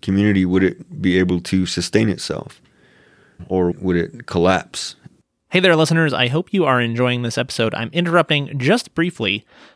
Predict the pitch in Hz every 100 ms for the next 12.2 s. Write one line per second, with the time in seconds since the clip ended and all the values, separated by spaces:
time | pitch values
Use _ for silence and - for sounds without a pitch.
0 | - 135 143 139 131 123 123 131 214 180
1 | 147 156 135 131 123 123 - - 131 123
2 | 185 196 180 185 147 127 180 - - _
3 | _ _ _ 135 170 175 139 120 135 156
4 | 139 120 127 113 104 104 110 127 117 123
5 | - - - _ - 127 - 156 143 139
6 | 135 127 117 117 - - - 131 120 110
7 | 110 - - 127 143 175 147 202 - 160
8 | 135 - 139 170 - 127 120 110 127 120
9 | 113 110 135 123 - - _ - 180 147
10 | 135 131 _ 160 165 233 175 127 113 95
11 | - 131 123 127 120 110 104 104 - 117
12 | 123 -